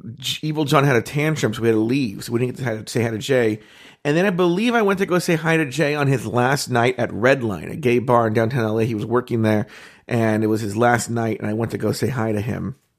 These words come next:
And John Paul was with me, but again, that was a brief hi and bye. So this is the first time they ever got to hang out with each other.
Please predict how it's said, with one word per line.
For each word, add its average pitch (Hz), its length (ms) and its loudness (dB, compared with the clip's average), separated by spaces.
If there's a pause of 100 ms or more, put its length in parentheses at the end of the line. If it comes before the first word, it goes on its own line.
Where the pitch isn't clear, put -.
(380)
And 113 120 -6
John 131 180 4
Paul 127 140 2
was 107 80 2
with 123 160 2
me, 107 60 -2
but 107 100 -2
again, 123 160 4
that 123 80 6
was 113 100 4
a 113 40 2
brief 117 460 0 (100)
hi 113 220 -6
and 107 140 -4
bye. 104 360 -4 (580)
So 180 100 -2
this 202 80 4
is 233 80 -2
the 196 80 -2
first 208 220 0
time 190 100 0
they 180 60 4
ever 175 100 4
got 160 80 4
to 165 60 -2
hang 156 180 -2
out 156 160 0
with 156 140 0
each 135 160 -4
other. 123 280 2